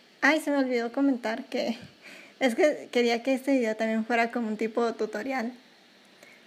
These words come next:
pero creo que eso tendrá que ser en el video de Don Pedro,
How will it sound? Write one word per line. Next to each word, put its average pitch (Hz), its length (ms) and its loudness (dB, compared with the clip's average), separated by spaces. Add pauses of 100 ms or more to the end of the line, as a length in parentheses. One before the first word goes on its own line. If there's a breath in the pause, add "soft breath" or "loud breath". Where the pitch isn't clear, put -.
(560 loud breath)
pero 240 220 -2
creo 233 220 -4
que 269 100 2
eso 262 200 -4
tendrá 233 360 0
que 247 140 -2
ser 262 240 -2
en 247 200 0
el 277 340 0 (260)
video 254 280 0
de 247 140 -2
Don 226 200 -4
Pedro, 226 380 -6